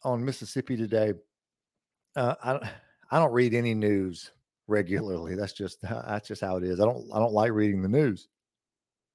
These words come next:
Whether it's the Ledger, Today, or Fox, or C N N, any of you news people, uh, that ain't me. But I'm looking here. I saw this come across Twitter.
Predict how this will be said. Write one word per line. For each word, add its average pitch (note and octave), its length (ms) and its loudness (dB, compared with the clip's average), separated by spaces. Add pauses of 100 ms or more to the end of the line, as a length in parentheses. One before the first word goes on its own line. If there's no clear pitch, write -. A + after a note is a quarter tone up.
(580)
Whether C3+ 200 4
it's C3 140 -6
the A#2 120 -4
Ledger, C3+ 680 4 (100)
Today, B2+ 600 4
or A2+ 320 0 (120)
Fox, D3 380 2
or A2+ 60 -6
C C3 200 -4
N A#2+ 100 -2
N, A#2 180 2
any A#2+ 180 0
of A2 100 -2
you A2+ 140 0
news A2+ 320 2
people, G2 480 -6
uh, A#2+ 160 -4
that C3+ 180 4
ain't C#3+ 200 2
me. G#2+ 260 -2 (2500)
But D#3 140 4
I'm B2+ 120 4
looking C#3+ 360 0
here. G#2+ 280 0
I G2+ 40 -2
saw C3 200 0
this B2+ 160 -4
come A#2+ 160 -4
across G#2 240 -2
Twitter. E3 380 -6